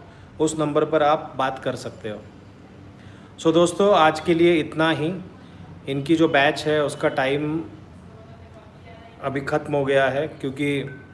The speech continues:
अब्दुल जो है, उनका चाइनीज़ का business है और उनको जाना होता है। तो आज का लाइव सेशन मैं यहीं पर ख़त्म करूँगा।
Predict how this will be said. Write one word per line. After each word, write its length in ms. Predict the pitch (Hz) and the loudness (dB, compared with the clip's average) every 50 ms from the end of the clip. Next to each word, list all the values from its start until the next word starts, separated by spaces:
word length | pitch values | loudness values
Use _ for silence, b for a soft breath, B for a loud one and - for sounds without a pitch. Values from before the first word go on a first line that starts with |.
| - - - - - - - - - - - - - - - - - - - - - - - - - - - - - - - - - - | -20 -20 -20 -20 -20 -20 -20 -20 -20 -20 -14 -12 -12 -12 -12 -12 -14 -16 -16 -18 -18 -20 -20 -20 -20 -20 -20 -20 -20 -20 -20 -16 -8 -2
अब्दुल 400 | 143 139 135 - 160 170 170 165 | -2 -2 0 2 4 4 4 4
जो 180 | 156 165 160 151 | 4 4 4 6
है, 240 | 147 151 160 165 165 | 6 4 2 2 0
उनका 300 | 160 151 151 139 156 156 | -2 -4 -4 0 0 0
चाइनीज़ 580 | 151 - 151 135 135 135 139 151 156 147 - | 0 0 -2 0 0 0 -2 -2 -4 -4 -4
का 100 | - 165 | -4 -4
business 460 | 151 139 131 127 131 143 143 135 - 139 | -2 -2 -4 -6 -4 -4 -4 -4 -4 -4
है 240 | 131 139 151 165 - - - - - - - - - - - - | -4 -4 -4 -6 -12 -18 -20 -20 -20 -20 -20 -20 -20 -20 -14 -8
और 240 | 127 120 120 123 117 120 120 120 120 117 117 117 - B B B B B B - - - - - - - | -6 -4 -2 -2 0 0 0 0 0 -2 -4 -6 -10 B B B B B B -20 -20 -20 -20 -18 -14 -10
उनको 200 | 127 131 135 143 | -8 -4 -4 -2
जाना 280 | 131 135 127 127 139 139 | 0 2 0 2 2 0
होता 260 | 135 127 123 143 135 | 0 0 0 0 0
है। 120 | 143 151 | 0 0
तो 100 | 147 156 | 2 2
आज 260 | 139 135 120 110 - | 2 2 2 0 -2
का 140 | - - 151 | -2 -2 0
लाइव 300 | 147 135 131 131 139 147 | 0 0 0 0 -2 -2
सेशन 320 | 143 - 156 143 - 160 151 | -4 -4 -6 -4 -4 -4 -2
मैं 140 | 151 151 | -2 -2
यहीं 240 | 143 143 143 143 139 | -2 -2 -2 -2 -2
पर 120 | 147 147 - | -4 -4 -4
ख़त्म 320 | - 143 135 - 143 135 | -4 -8 -8 -8 -8 -6
करूँगा। 420 | 135 135 127 123 127 127 147 156 | -4 -4 -4 -4 -2 -2 -4 -4